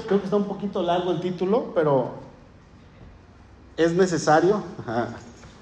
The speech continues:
No, no estamos uniendo frases con frases, simplemente es una característica que nos va a mostrar la gracia de Dios. Pablo desmiente entonces, en primer lugar, la idea de que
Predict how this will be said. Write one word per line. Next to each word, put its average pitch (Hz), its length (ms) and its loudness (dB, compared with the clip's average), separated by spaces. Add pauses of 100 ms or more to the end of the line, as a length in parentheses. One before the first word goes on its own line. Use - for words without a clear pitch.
(720)
No, 160 180 4
no 160 120 8
estamos 170 360 6
uniendo 160 360 10
frases 160 320 4
con 143 180 4
frases, 175 380 6
simplemente 170 680 8
es - 500 2 (460)
una 180 240 8
característica 175 1040 6
que 160 120 4
nos 156 140 6
va 165 80 10
a - 20 8
mostrar 165 840 6 (1400)
la 165 160 8
gracia 185 400 6
de 170 120 6
Dios. 180 340 6
Pablo 240 440 8
desmiente 208 540 4
entonces, 208 460 2
en 175 120 0
primer 180 280 6
lugar, 208 580 6
la 180 220 8
idea 226 380 8
de 226 260 2
que 165 600 0